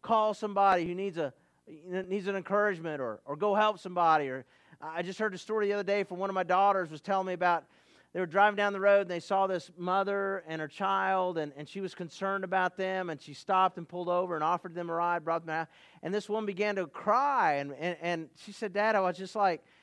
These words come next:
I just knew I was supposed to stop and help this woman." How does that happen? I'll tell you how it happens. The Holy Spirit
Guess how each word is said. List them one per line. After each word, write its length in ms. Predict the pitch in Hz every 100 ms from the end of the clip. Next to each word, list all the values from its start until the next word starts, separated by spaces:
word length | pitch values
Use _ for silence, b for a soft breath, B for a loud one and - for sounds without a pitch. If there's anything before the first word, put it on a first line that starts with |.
| b b
I 80 | 170
just 200 | 226 180
knew 240 | 202 262 247
I 140 | 202
was 140 | 185
supposed 240 | - 214 196
to 80 | 175
stop 340 | - 226 220
and 100 | 208
help 240 | 220 269 -
this 220 | 185 -
woman." 440 | 170 151 131 123 - _ _ _
How 200 | - 170
does 120 | 262
that 160 | 269 302
happen? 540 | 285 320 349 240 147 - _ b
I'll 140 | 269 359
tell 180 | 453 359
you 80 |
how 220 | 311 311 247
it 60 |
happens. 520 | 285 339 330 311 294 _ b b
The 60 | 226
Holy 240 | 339 339
Spirit 600 | - - 494 392 233